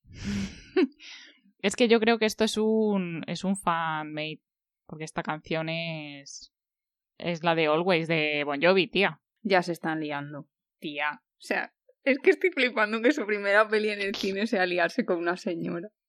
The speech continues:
Speaker 1: A ver, una señora que, eh, la
Speaker 2: Que
Speaker 1: señora a lo
Speaker 2: tendrá
Speaker 1: mejor
Speaker 2: nuestra
Speaker 1: tiene
Speaker 2: edad de
Speaker 1: nuestra
Speaker 2: ahora,
Speaker 1: edad
Speaker 2: ¿no?
Speaker 1: en esa
Speaker 2: Henry.
Speaker 1: peli, ¿sabes? <laughs>
Speaker 2: Ay.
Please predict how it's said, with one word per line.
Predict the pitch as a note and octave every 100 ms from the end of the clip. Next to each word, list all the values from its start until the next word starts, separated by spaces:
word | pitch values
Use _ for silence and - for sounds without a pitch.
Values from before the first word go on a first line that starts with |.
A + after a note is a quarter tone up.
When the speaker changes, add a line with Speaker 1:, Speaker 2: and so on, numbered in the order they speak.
| _
Speaker 1:
A | F3+
ver, | D#3
una | C#3+ D3+
señora | D#3 D3+ C#3+ D3 D#3+
que, | E3 C#3 C#3 C3+
eh, | C#3 C3+ - - _
la | F3
Speaker 2:
Que | E3+
Speaker 1:
señora | E3 D#3 D#3+
a |
lo | F3
Speaker 2:
tendrá | F#3+ G3
Speaker 1:
mejor | G3+ F#3
Speaker 2:
nuestra |
Speaker 1:
tiene | G3+ G3
Speaker 2:
edad |
de | G#3
Speaker 1:
nuestra | F#3 F#3+ F#3+ F#3+
Speaker 2:
ahora, | F#3+ G3 F#3+
Speaker 1:
edad | E3
Speaker 2:
¿no? | F3
Speaker 1:
en | G#3+
esa | A3+
Speaker 2:
Henry. | A3+
Speaker 1:
peli, | A3 B3+ G3+
¿sabes? | F#3+ - A#3+ -
<laughs> | C#4 - - - - - - F4 C#4+ - _ _ _ _ _ _ - - - - D4+ D4 C4+ B3 A3+ A3 _ _ _ D5 D5 C#5 C5 B4+ A#4+ - _ - F#4
Speaker 2:
Ay. | B3 A#3 C#4 A3+ A#3 A#3+ C4+